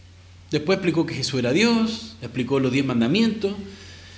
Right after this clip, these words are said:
Y cuando empezó a explicar los diez mandamientos y a darle una aplicación, una comparación contemporánea de nuestros tiempos, realmente yo me sentí súper perseguido, porque me empezó a preocupar que lo que estaba diciendo ese hombre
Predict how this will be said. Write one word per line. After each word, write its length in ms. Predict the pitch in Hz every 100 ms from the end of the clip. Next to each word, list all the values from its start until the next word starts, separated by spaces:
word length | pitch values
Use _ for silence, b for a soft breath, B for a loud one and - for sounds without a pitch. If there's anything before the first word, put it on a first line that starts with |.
| B
Y 80 | 135
cuando 220 | 160 170
empezó 280 | 160 160 247
a 40 |
explicar 420 | 247 240 214 226 220
los 160 | 214
diez 140 | 208 214
mandamientos 580 | 196 175 196 190 170
y 140 | 151 156
a 80 | 156
darle 280 | 185 196
una 180 | 196 196
aplicación, 520 | 185 160 151 - 170 170
una 220 | 170 175
comparación 720 | 175 151 147 135 - 175 175 165 B B B B -
contemporánea 1000 | 151 147 151 147 143 139 190 208 160 143
de 100 | 135
nuestros 340 | 156 160 175 180
tiempos, 400 | 190 190 190 196 B B B B B B B - 160
realmente 540 | 190 220 262 262 240
yo 100 | 247
me 120 | 233
sentí 360 | 214 190 190 233
súper 460 | 233 247 226 208
perseguido, 600 | 170 156 160 156 214 120 107 - - - - -
porque 600 | 160 156 165 160 160 160
me 100 | 160
empezó 300 | 151 156 208
a 80 | 220
preocupar 460 | 202 175 190 214
que 100 | 214
lo 100 | 190
que 60 | 160
estaba 280 | - 196 196
diciendo 460 | 175 190 190 190
ese 180 | 185 -
hombre 440 | 196 165 131 139